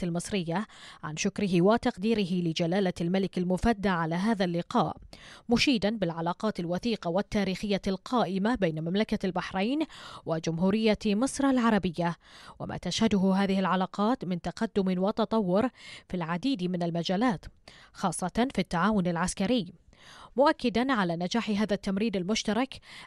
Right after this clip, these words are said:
الذي جاء ليعكس تميز العلاقات البحرينية المصرية، مشيدا كذلك بما حققته قوة دفاع البحرين من تطور وتقدم في العديد من المجالات العسكرية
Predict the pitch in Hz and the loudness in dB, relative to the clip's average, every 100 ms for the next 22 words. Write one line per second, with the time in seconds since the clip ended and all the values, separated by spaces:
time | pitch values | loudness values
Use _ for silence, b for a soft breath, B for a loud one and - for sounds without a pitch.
0 | - 269 262 254 - 269 233 254 196 190 | 2 4 4 0 2 0 2 0 0 -2
1 | 233 - 220 226 214 175 214 233 190 196 | -4 -2 -2 -2 -2 -4 -2 0 0 0
2 | 170 185 180 226 208 190 - - 180 196 | 0 0 0 -2 -2 -4 -6 -4 -2 0
3 | 220 254 247 247 180 175 170 156 _ - | 0 2 0 0 -2 -2 -4 -6 _ -20
4 | B B B 160 170 170 175 214 254 247 | B B B -6 -4 -2 0 0 4 4
5 | 180 - - 185 - - - 214 196 180 | 2 -2 -8 -8 -8 -8 -4 -2 0 2
6 | 220 196 185 185 185 214 190 180 185 208 | 4 4 2 0 0 0 0 -2 -4 -2
7 | 214 269 311 B B B B 156 175 180 | 0 0 -2 B B B B -8 -4 2
8 | 240 196 202 269 226 175 - 180 254 - | 4 4 4 4 2 2 -2 -2 -2 0
9 | 190 247 - 180 175 196 269 196 180 170 | 0 0 -2 -2 -2 -2 0 0 0 0
10 | 165 190 190 233 233 175 180 - 196 262 | -2 0 0 0 0 -2 -2 -2 -2 -2
11 | 160 160 | -4 -8